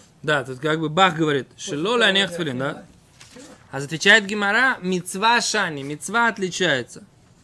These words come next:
Speaker 1: То есть, что имеется в виду? Кломар, говорит Раши, или вы мицва ланех тфилин, поскольку здесь заповедь одевать тфилин.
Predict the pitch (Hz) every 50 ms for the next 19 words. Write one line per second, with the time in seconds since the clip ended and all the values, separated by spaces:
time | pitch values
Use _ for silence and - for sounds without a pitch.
0 | _ _ _ _ - - 147 139 127 - 160 160 160 160 147 139 - 131 127 127
1 | 135 - - 160 175 175 165 135 117 117 123 127 127 120 123 127 123 127 139 170
2 | 214 220 190 175 170 165 160 143 - 190 202 190 175 160 165 - 180 - - 165
3 | 147 143 156 165 175 170 180 185 170 151 180 185 165 151 143 143 147 151 147 -
4 | - 131 131 139